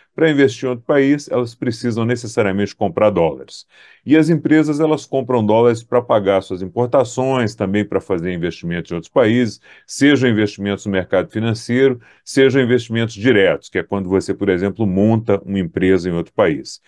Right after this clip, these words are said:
Então, todo esse movimento, ele leva ao aumento no valor do dólar aqui. Então, essa é a explicação simplificada, direta do que que tá acontecendo, né? E a explicação técnica, ou seja, por que que as pessoas e empresas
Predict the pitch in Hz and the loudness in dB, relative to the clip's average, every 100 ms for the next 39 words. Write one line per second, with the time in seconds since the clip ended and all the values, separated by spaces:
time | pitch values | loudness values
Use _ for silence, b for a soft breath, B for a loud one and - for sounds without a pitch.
0 | b b - 160 147 - 196 226 175 170 | b b -2 0 0 2 4 4 6 4
1 | 160 139 127 120 107 95 117 143 117 - | 4 0 0 0 0 0 0 0 -4 -6
2 | - 120 139 110 101 113 117 117 - 110 | -4 2 2 4 4 4 4 2 2 2
3 | 113 92 95 98 107 98 98 92 95 101 | 2 0 -4 -6 -4 0 2 2 2 0
4 | 90 90 90 98 104 - 85 - _ b | 2 2 4 2 0 -4 -10 -12 _ b
5 | b _ 113 123 - 123 127 120 127 120 | b _ -2 -2 0 2 2 2 0 -2
6 | 131 123 117 113 110 95 127 120 127 - | -8 0 0 0 -4 -6 -8 -6 -6 0
7 | 120 127 120 110 113 104 110 107 98 - | 2 2 2 -2 0 2 2 0 -4 -6
8 | 107 - 110 120 117 117 - 87 67 78 | -4 0 0 0 0 0 -2 -6 -6 -10
9 | 90 87 b b b - 156 151 170 160 | -10 -10 b b b 2 2 2 2 2
10 | 147 156 120 123 85 - - 110 107 110 | 2 0 2 2 2 -2 -6 -4 -2 0
11 | 82 82 - 117 165 175 165 - 147 135 | -2 -2 -4 -2 -2 0 0 0 -2 0
12 | 127 117 110 90 113 117 113 117 | 0 0 0 -2 0 0 0 -4